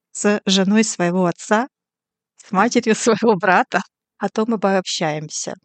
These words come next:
Ну, наверное, может быть, потому что я мать, давай про детско-родительские какие-нибудь отношения, но уже не с позиции, когда мы вот там, в гуще, а уже всё-таки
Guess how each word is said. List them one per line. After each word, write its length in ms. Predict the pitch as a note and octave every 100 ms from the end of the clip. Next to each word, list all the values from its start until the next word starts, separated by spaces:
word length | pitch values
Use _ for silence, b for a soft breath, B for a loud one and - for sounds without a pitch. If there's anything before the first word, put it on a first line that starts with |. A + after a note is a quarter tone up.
| -
Ну, 200 | A3 C4
наверное, 520 | G#3+ A3 A#3+ B3 A#3+ A3+
может 260 | A3+ A3+
быть, 180 | F#3+ G#3
потому 360 | - G#3 G#3+ A3
что 180 | - G3+
я 160 | G3+
мать, 320 | G#3+ A3 A3 -
давай 520 | F#3 G3 G#3 G#3 G3 _ _ _ _ _ _
про 180 | F#3+ G3
детско-родительские 1120 | G#3+ G#3+ - - G3 F3 A3 - - - G#3+
какие-нибудь 640 | - F#3 G3+ F#3 F3 F3+ F3+
отношения, 720 | - F3+ - F#3 E3+ E3 E3
но 160 | F3+
уже 260 | F#3+ F#3+ G3
не 140 | F#3+
с 80 | F#3+
позиции, 680 | - F#3+ F#3 D#4 - - G#3
когда 420 | A3 G#3 F#3 F#3
мы 120 | F3+
вот 140 | F3 F#3+ _
там, 360 | E3+ D#3 D#3+ E3
в 140 | F#3 F#3+
гуще, 600 | A3+ G3+ - - E3 D#3 _ _ _ _
а 180 | F#3+ A#3+
уже 340 | G3+ E3+ G3+
всё-таки 640 | A3 - G3 F3+ - E3+